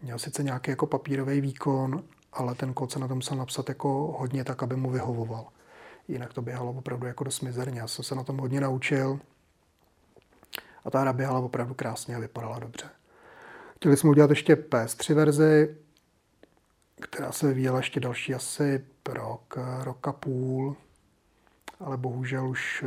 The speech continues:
v té době přišly nový generace konzolí. Nás tam ještě z-, čekal certifikační proces, který je u, mm, Sony poměrně jako přísnej. Bylo jasný, že nám to několikrát vrátí, že se ten vývoj ještě bude dál natahovat a někomu se už do toho asi nechtělo investovat, takže se to,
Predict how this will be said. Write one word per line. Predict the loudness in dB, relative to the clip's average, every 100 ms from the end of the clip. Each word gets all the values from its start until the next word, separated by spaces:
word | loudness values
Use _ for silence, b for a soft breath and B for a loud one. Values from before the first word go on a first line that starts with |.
| -6
v | -8
té | -10 -6
době | -6 -6
přišly | -8 -6 -4 -4
nový | -4 -4
generace | -4 -6 -6 -6
konzolí. | -4 -4 -2 -2 -2 -2 -6 -10 _ _ -18 -16 -16 -14
Nás | -10 -8
tam | -6 -8
ještě | -4 -4
z-, | -4 -6 -8 -10 -6
čekal | -6 -2 -2 -2
certifikační | -4 -6 -6 -4 -4 -2 -2
proces, | -2 -4 -4 -4
který | -4 -4
je | -2 -2
u, | -2 -4 -8 -12 -20 -16
mm, | -14 -14 -16 -16 -12
Sony | -8 -6 -8 -8
poměrně | -8 -6 -6 -6
jako | -8 -6 -6
přísnej. | -6 -6 -4 -2 -2 -2 -4 B B B B B -6
Bylo | 0 0
jasný, | 0 -4
že | -2
nám | -2
to | -2
několikrát | -2 -2 -2 0 0
vrátí, | -2 -4 -4 -6
že |
se | -6 -4
ten | -4
vývoj | -2 -4
ještě | -4 -4
bude | -2
dál | -2 -4
natahovat | -4 -4 -4 -4 -4
a |
někomu | -6 -8 -6
se | -6
už | -6
do | -6
toho | -4
asi | -6 -8
nechtělo | -10 -8 -6
investovat, | -4 -6 -6 -6 -6 -8
takže | -8 -10
se | -10
to, | -6 -4